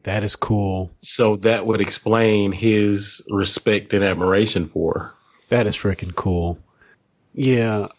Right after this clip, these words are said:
Speaker 1: Oh, man. I agree with everything that you guys said, but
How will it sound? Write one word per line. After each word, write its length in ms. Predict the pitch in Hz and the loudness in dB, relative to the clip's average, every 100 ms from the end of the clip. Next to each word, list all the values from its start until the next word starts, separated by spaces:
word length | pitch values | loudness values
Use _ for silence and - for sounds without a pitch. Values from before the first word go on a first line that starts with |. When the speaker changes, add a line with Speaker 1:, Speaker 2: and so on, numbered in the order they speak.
| - | -2
Speaker 1:
Oh, 400 | 131 127 123 110 | 2 2 2 0
man. 460 | 101 104 101 101 98 _ _ _ - | -2 -2 -2 -4 -8 _ _ _ -2
I 140 | 175 | -2
agree 180 | 208 214 | 0 0
with 140 | 170 | 2
everything 540 | 143 139 135 135 127 120 | 2 0 2 0 0 0
that 140 | 107 | -2
you 80 | 120 | 0
guys 320 | 107 104 98 | 2 2 0
said, 520 | - - 117 120 110 107 | -2 0 2 2 0 -2
but 280 | 127 127 | 0 0